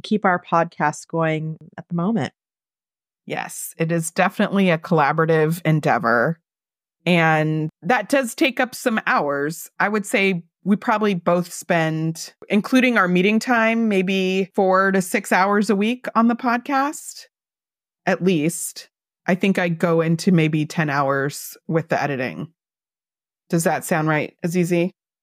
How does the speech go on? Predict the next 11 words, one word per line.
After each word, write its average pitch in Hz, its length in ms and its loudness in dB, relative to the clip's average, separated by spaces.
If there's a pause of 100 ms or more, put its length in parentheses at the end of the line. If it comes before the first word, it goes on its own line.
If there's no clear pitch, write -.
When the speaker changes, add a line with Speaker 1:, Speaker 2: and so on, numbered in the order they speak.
(680)
Speaker 1:
That's 226 180 -4
a 359 40 2
lot, 190 320 4
Malika. 160 480 -2 (280)
I 185 80 2
don't 214 240 2
spend 175 260 -2
ten 180 200 0
hours 151 560 -2 (500)
a 165 60 0
week. 139 420 0